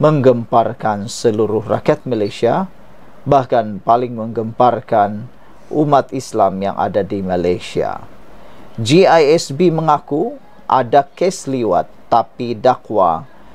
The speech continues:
cuma satu dua kes. Ada netizen kata, satu dua kes ke, satu kes ke, itu tetap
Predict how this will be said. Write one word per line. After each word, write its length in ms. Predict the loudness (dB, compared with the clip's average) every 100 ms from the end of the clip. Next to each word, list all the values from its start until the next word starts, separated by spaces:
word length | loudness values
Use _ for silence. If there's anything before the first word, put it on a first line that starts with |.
| -20 -2
cuma 560 | 4 4 6 4 2
satu 480 | -2 0 0 0 -8
dua 320 | -6 -2 -2
kes. 480 | 0 -4 -4 -10 -18 -20 -20 -20 -18 -18 -2
Ada 320 | 0 2 2
netizen 560 | 0 -2 -6 -2 -2 0
kata, 560 | -2 0 0 -2 -6 -20 -20 -20 -20
satu 560 | -14 -2 -2 -2 -8 -4
dua 240 | 2 2
kes 320 | 0 -4 -4 -8
ke, 400 | -2 0 0 -4 -8 -16 -20 -20
satu 480 | -2 0 0 -2 -8
kes 320 | 0 0 0
ke, 400 | -6 0 0 -2 -8 -14 -20 -20 -6
itu 400 | -2 0 0 0
tetap 480 | 2 0 4 0